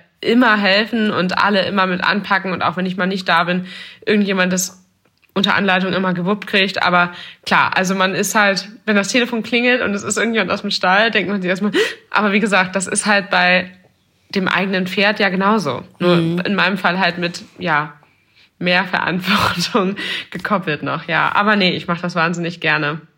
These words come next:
Speaker 2: Ja, Thema Koppel und Paddock, sag ich mal, ist ja auch nochmal irgendwie was für sich. Es war ja auch früher nochmal anders, als wir da angekommen sind. Es war auf jeden Fall grüner.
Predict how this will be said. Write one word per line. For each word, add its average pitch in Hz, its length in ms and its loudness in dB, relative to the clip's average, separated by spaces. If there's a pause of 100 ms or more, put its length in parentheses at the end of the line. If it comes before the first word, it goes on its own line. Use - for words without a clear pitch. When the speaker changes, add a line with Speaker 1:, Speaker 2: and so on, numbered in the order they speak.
(160)
Speaker 2:
Ja, 175 260 4
Thema 202 580 4 (160)
Koppel 240 520 2 (300)
und 175 420 0
Paddock, 190 480 2 (160)
sag 190 280 0
ich 196 140 0
mal, 196 180 4
ist 185 140 0
ja 165 120 4
auch 175 60 4
nochmal 165 320 2
irgendwie 160 520 2 (160)
was 160 240 2
für - 180 0
sich. 185 360 4 (300)
Es - 100 -2
war 170 80 4
ja 170 160 4
auch 160 60 -4
früher 170 260 4
nochmal 156 280 2
anders, 196 220 2
als - 220 -2
wir 165 60 -2
da - 80 2
angekommen 214 560 2
sind. 226 260 4 (100)
Es - 120 -8
war 165 80 2
auf 165 100 -4
jeden 165 160 4
Fall 151 220 2
grüner. 214 560 6